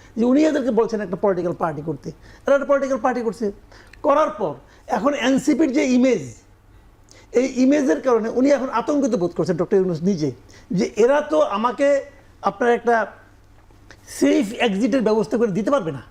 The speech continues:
এটা উনি বুঝতে পেরেছেন। বুঝে উনি এনসিপির উপর যে মাথায় ওনার হাতটা ছিল, হাতটাকে সরাই নিছেন। তো এনসিপি হাত সরাই নেওয়াতে এনসিপি খুব মানে ই হয়ে গেছে,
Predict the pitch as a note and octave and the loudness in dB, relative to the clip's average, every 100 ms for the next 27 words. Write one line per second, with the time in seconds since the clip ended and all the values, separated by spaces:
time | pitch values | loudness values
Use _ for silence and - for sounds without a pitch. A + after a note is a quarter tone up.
0 | - - - - _ _ _ _ _ _ | -20 -20 -20 -20 _ _ _ _ _ _
1 | - - - - - - - A#3+ C#4+ C#4 | -20 -20 -20 -20 -20 -20 -4 0 2 2
2 | A3 - G3+ - C#3 B2 - - E3+ C4+ | 2 0 0 -2 -6 -10 -20 -6 0 2
3 | A#3+ D#4 D4 C4 B3 C4 C4 B3+ C4 C4 | 2 2 2 0 0 -2 0 0 2 2
4 | A3+ G#3+ B3 A#3 - D4 D4+ A#3+ C4+ C#4 | 0 0 0 0 -2 -4 -4 -6 -2 -4
5 | - - - F#3+ - F#3+ E3 A3+ A#3+ E3 | -4 -14 -4 -4 -2 -4 -2 -2 -2 -4
6 | - - - - - - - - - - | -12 -18 -20 -20 -20 -20 -20 -20 -20 -20
7 | - C4 B3 C#4+ D#4 B3+ D#4 C#4 - - | -6 -2 2 2 0 0 0 -2 -8 -20
8 | - B3 B3+ C#4 C#4+ C#4+ C4+ C4 A3+ A#3+ | -4 -4 0 0 2 2 0 -2 -2 -2
9 | B3 - - - - A#3 A#3 - - - | -2 -4 -10 -12 -2 0 -2 -4 -20 -20
10 | - C4+ A#3+ B3 A#3 A3+ | 0 2 4 2 -2 -4